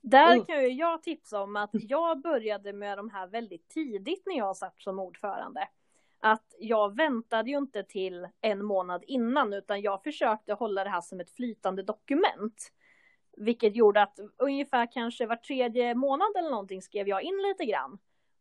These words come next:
Speaker 1: Och sen så la jag den åt sidan igen. Och sen skrev jag in lite grann igen.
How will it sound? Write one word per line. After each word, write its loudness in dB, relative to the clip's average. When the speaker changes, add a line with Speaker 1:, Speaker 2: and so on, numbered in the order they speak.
Speaker 1:
Och 2
sen -4
så -6
la 4
jag 2
den -2
åt -2
sidan -2
igen. -10
Och -6
sen -4
skrev -2
jag -2
in -6
lite -4
grann -4
igen. -2